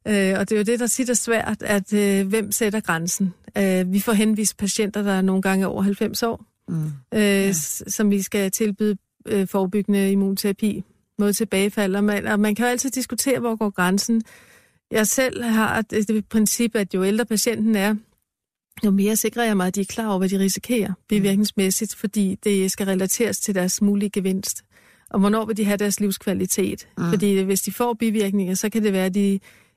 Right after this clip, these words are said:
Speaker 1: de skal leve med nogle, øh, gener, øh, i den for-, formentlig jo kortere tidshorisont, de har.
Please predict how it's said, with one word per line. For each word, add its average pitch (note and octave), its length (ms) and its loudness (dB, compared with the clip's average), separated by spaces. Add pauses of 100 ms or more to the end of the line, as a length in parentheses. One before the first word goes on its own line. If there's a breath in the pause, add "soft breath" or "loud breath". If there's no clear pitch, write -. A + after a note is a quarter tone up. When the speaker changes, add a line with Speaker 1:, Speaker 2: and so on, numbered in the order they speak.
(140)
Speaker 1:
de A3 100 2
skal G#3 160 0
leve G3+ 260 2
med A3+ 100 2
nogle, F3+ 340 0
øh, F3+ 220 0
gener, G#3 440 2 (220)
øh, F#3+ 200 2
i G#3+ 120 -2
den G3 320 -2 (340)
for-, G#3 260 0
formentlig G#3 600 2
jo F3+ 100 0
kortere G3 420 -2
tidshorisont, G3 640 -4
de G#3 100 -6
har. G3+ 200 -6